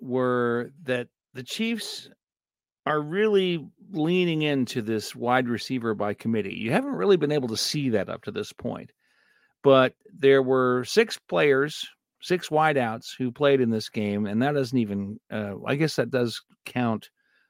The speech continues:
uh, Washington, but they're just not giving him any work in the offense.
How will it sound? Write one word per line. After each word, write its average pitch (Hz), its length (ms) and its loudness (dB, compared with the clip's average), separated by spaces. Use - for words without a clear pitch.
uh, 107 240 -4
Washington, 107 760 2
but 107 160 0
they're 139 180 0
just 120 240 0
not 107 180 0
giving 104 240 -2
him 104 200 2
any 98 120 -2
work 104 300 -2
in 87 80 -6
the 90 120 -6
offense. 104 520 -6